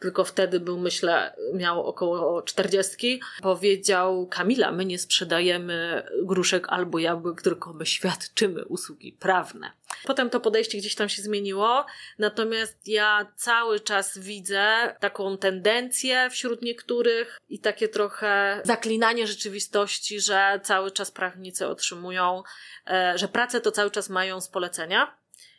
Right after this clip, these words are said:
I ja nie mówię, że tak nie jest, tylko, y, ja jak pracuję z moimi klientkami, to zawsze im mówię, że okej,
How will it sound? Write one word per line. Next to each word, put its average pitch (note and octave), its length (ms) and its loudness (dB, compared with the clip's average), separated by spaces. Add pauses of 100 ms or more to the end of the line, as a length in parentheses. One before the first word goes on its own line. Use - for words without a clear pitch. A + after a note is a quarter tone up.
(120)
I A#3 80 2
ja A3+ 140 4
nie G#3+ 140 4
mówię, G#3+ 340 2
że G3 120 -2
tak - 240 -2
nie F#3+ 240 2
jest, F3 440 0 (400)
tylko, F#3+ 720 2 (500)
y, G3 40 2
ja G3+ 140 4
jak G3+ 180 0
pracuję G3 280 2
z G3 60 -6
moimi F#3+ 240 -4
klientkami, F#3 560 -2
to F#3+ 100 -8
zawsze F#3+ 320 -2
im G3 200 -4
mówię, F#3+ 360 -4
że F3+ 320 2
okej, F3+ 440 -2